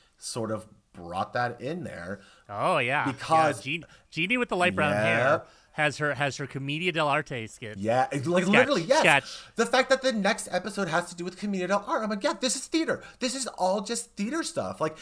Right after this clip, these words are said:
Speaker 1: uh, Commedia
Speaker 2: Yeah.
Speaker 1: dell'arte would legit never make it onto a sketch show right now. Like, it, unless it
Speaker 2: This
Speaker 1: was,
Speaker 2: is
Speaker 1: unless it was a sketch show making fun of that trope in general. But it would have to
Speaker 2: This,
Speaker 1: go
Speaker 2: this,
Speaker 1: ahead.
Speaker 2: watching this episode was the first time I'd heard of it.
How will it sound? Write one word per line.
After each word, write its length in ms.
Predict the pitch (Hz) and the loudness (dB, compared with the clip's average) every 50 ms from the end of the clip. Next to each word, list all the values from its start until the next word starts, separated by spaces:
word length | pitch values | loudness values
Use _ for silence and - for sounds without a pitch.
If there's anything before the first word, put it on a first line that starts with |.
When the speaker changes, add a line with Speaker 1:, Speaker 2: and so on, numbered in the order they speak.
| - - - - _ - | -16 -18 -18 -18 _ -10
Speaker 1:
uh, 100 | - 160 - - 151 - | -10 -10 -10 -12 -16 -10
Commedia 340 | - 202 233 254 302 330 330 | -6 -4 -2 -2 0 0 0
Speaker 2:
Yeah. 100 | 294 254 | 0 -2
Speaker 1:
dell'arte 360 | 214 233 233 240 220 208 202 - - _ _ - | -2 -2 -2 -2 -4 -8 -8 -10 -16 _ _ -4
would 220 | 143 240 - 202 | -2 -2 -2 -2
legit 400 | 202 233 190 - - 196 190 - | -2 -4 -4 -2 -2 -2 -2 -4
never 720 | 123 120 120 131 135 143 156 170 185 202 220 185 - 175 165 | -8 -8 -8 -6 -6 -4 -4 -2 2 2 2 4 2 2 0
make 160 | 151 139 - | 0 -2 -4
it 80 | 156 - | -4 -4
onto 340 | 139 135 123 - 127 117 | -2 -4 -4 -4 -4 -6
a 20 | 110 | -6
sketch 280 | 113 - - 104 - | -6 -6 -8 -6 -6
show 100 | - 117 | -6 -6
right 240 | 95 87 87 - - | -6 -6 -10 -12 -10
now. 140 | 82 76 - _ - - - - | -12 -12 -14 _ -20 -14 -6 0
Like, 180 | 170 180 180 - | 0 0 0 -2
it, 140 | 180 175 - 180 180 | -6 -6 -6 -8 -6
unless 260 | 185 170 180 226 202 240 | -4 -2 0 0 2 2
it 60 | 220 | 0
Speaker 2:
This 80 | 208 | 0
Speaker 1:
was, 140 | 254 269 208 170 | 0 -4 -8 -12
Speaker 2:
is 60 | - - - | -12 -4 -4
Speaker 1:
unless 120 | 202 190 | -2 -2
it 40 | 226 | -2
was 100 | 214 - | -2 -2
a 120 | - 190 185 | 0 0 0
sketch 280 | 190 - - 185 175 | 0 2 0 0 0
show 120 | - 170 156 | 2 0 0
making 400 | 127 117 151 165 - 135 139 120 - - - - - | 0 0 -2 -2 -2 -6 -8 -8 -10 -14 -14 -2 4
fun 380 | - 160 156 135 123 123 120 117 | 4 6 6 6 6 4 2 0
of 320 | - 113 110 104 95 92 | -2 -4 -4 -4 -4 -4
that 260 | 98 120 117 117 - - | -2 -2 -2 -2 -4 -12
trope 720 | - - - - 107 95 98 110 131 127 101 98 - - - - | -14 -14 -14 -12 -10 -4 0 4 4 4 4 2 -2 -10 -10 -8
in 180 | 110 107 107 98 | -6 -4 -4 -4
general. 580 | - 143 135 104 76 69 57 50 - - _ - - _ _ _ _ _ _ _ _ - | -4 -6 -6 -6 -8 -10 -10 -12 -14 -16 _ -20 -20 _ _ _ _ _ _ _ _ 0
But 100 | 160 160 | 2 4
it 40 | 160 | 4
would 120 | 156 156 160 | 4 2 2
have 160 | 196 185 175 | 0 0 0
to 80 | 175 | 0
Speaker 2:
This, 260 | 165 180 202 - - - | 0 0 0 -2 -4 -12
Speaker 1:
go 160 | 160 135 123 | -8 -4 0
Speaker 2:
this, 100 | 170 196 | 0 0
Speaker 1:
ahead. 120 | 208 185 180 | 0 -2 0
Speaker 2:
watching 420 | 160 196 220 - - 294 254 196 | 4 4 4 4 2 -6 -6 -4
this 200 | 165 185 196 185 | -4 -4 -2 0
episode 440 | 190 170 165 175 160 - 160 139 127 | 0 -2 -2 -2 -6 -4 -6 -6 -6
was 100 | 127 117 | -8 -10
the 60 | 120 | -10
first 260 | 123 - 131 123 110 - | -8 -6 -6 -6 -4 -6
time 140 | 135 117 | -6 -6
I'd 100 | 120 110 98 | -6 -8 -8
heard 160 | - 131 107 | -8 -8 -8
of 100 | 98 87 | -8 -12
it. 80 | - | -14